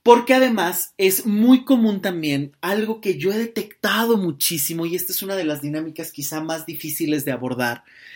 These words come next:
y que más trabajo necesitan, es que normalmente una persona que está con un narcisista empieza ella misma generando una trampa. Y ojo,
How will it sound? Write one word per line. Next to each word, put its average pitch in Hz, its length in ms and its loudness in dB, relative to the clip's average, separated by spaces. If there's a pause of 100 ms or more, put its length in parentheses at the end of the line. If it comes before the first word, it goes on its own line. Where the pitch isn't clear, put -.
(600)
y 147 200 -12
que 180 100 6
más 180 380 -2
trabajo 151 440 -4
necesitan, 131 840 -6 (480)
es 226 180 2
que 285 120 2
normalmente 233 760 0
una 214 260 -4
persona 139 680 -4 (580)
que 180 140 6
está 233 480 0
con 180 240 -2
un 175 160 -2
narcisista 170 1120 -4 (240)
empieza 190 1000 -2
ella 196 360 4
misma 147 680 -4
generando 143 920 -2
una 151 300 -4
trampa. 120 400 -6 (360)
Y 190 120 0
ojo, 190 360 2